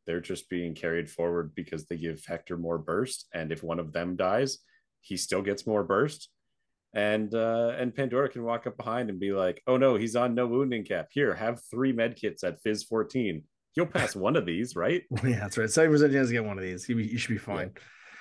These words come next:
Speaker 2: Yeah, mine ended up having, if I count the lieutenant orders, group one has fourteen orders. Uh, fifteen with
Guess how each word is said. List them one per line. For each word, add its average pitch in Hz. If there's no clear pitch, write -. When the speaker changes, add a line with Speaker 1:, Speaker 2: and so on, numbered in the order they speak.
Speaker 2:
Yeah, 117
mine 185
ended 240
up 226
having, 185
if 135
I 139
count 175
the 226
lieutenant 147
orders, 208
group 160
one 156
has 117
fourteen 156
orders. 190
Uh, 110
fifteen 151
with 117